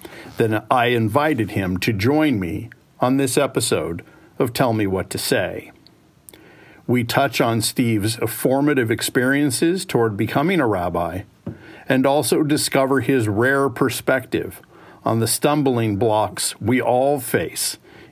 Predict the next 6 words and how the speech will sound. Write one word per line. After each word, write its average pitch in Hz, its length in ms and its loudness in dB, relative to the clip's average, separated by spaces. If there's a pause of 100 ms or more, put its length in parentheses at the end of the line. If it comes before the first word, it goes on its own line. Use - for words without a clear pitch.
in 110 260 0
building 120 680 0
healthy 104 400 0
relationships 107 1080 -2 (440)
through 117 280 0
conversations. 90 1040 -4